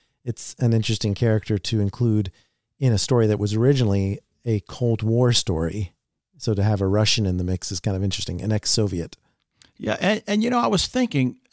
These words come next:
Speaker 2: Damon Lindelof is not necessarily known for his action sequences. It's, it's not as if Lost
Speaker 1: Yeah.
Speaker 2: had a lot of
Speaker 1: <laughs>
Speaker 2: gunfights, and The Leftovers, eh, might have had a fist fight or two, but,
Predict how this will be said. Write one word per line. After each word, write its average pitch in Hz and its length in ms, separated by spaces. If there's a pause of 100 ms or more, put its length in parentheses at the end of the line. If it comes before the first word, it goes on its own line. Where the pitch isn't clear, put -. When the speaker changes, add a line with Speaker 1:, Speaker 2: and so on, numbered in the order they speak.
Speaker 2:
Damon 220 420
Lindelof 110 720 (720)
is 156 240
not - 240
necessarily 160 720
known 143 580
for 113 380
his 127 320
action 135 500
sequences. 92 880
It's, 107 220
it's - 220
not 147 180
as - 140
if 143 200
Lost 117 640 (200)
Speaker 1:
Yeah. 139 180
Speaker 2:
had 127 80
a 123 60
lot 120 180
of 110 60
Speaker 1:
<laughs> 98 40
Speaker 2:
gunfights, 127 800 (580)
and 113 680
The 113 80
Leftovers, 120 1120
eh, - 300
might - 220
have 104 100
had 117 140
a - 40
fist - 360
fight 101 260
or 92 100
two, 110 400
but, 117 280